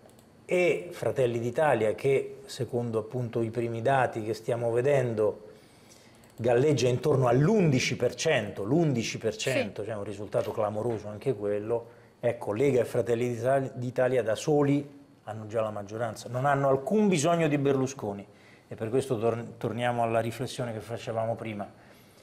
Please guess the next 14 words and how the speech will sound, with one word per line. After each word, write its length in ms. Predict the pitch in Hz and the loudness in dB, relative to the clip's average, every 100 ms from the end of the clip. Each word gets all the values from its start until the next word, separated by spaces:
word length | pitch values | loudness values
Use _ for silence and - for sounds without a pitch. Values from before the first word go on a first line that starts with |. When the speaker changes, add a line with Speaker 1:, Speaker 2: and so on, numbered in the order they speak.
| - - | -20 -10
Speaker 1:
cioè 140 | 110 | -4
questa 280 | 131 127 110 | -4 -2 -4
ormai 340 | 104 127 127 | 0 0 2
è 220 | 110 120 123 | 2 0 2
l'ultradestra, 920 | 135 143 160 110 131 110 - - - - - | 2 2 2 2 4 2 -2 -10 -10 -16 -8
non 140 | 123 | -4
è 60 | 123 | -4
più 140 | 127 | -6
il 80 | 104 | -6
centrodestra, 800 | - 101 107 101 98 - - - | -8 -8 -6 -4 -6 -8 -16 -8
è 140 | - | 0
l'ultradestra, 960 | 131 160 220 214 156 127 95 - - - - - - - - - - - | 2 4 2 2 2 2 0 -4 -14 -16 -20 -20 -20 -20 -20 -20 -20 -10
nella 220 | 113 127 | -4 -2
quale 440 | 131 127 113 107 | 2 4 4 0